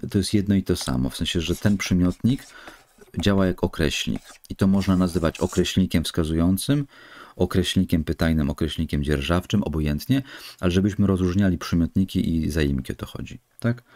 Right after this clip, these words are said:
Więc, e, trzymamy się, e, trzymamy się tego pierwszego schematu.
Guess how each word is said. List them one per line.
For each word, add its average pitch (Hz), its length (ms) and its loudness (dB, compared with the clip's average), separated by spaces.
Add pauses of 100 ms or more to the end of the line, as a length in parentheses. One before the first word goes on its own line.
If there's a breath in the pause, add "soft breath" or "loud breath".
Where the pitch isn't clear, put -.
(380 loud breath)
Więc, - 320 0
e, 92 60 2
trzymamy 107 460 2
się, - 160 2
e, 85 300 2
trzymamy 104 360 2
się 95 120 -2
tego 90 200 2
pierwszego 82 400 -2
schematu. 113 560 0